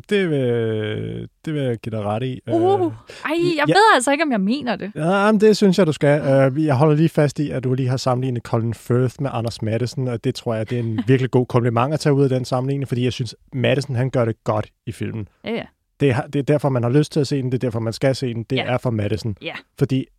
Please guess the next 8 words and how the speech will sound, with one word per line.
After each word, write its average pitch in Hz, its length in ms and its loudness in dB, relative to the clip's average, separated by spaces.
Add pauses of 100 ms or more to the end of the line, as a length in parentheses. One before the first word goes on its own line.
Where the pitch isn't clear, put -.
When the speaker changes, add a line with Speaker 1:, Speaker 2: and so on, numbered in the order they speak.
Speaker 1:
han 135 200 0
spiller 131 320 4
godt. 110 240 -2 (580)
Historien, 160 720 2 (840)
åh, 131 340 -4
den 127 120 4
er 120 40 4
middelmådig. 117 600 0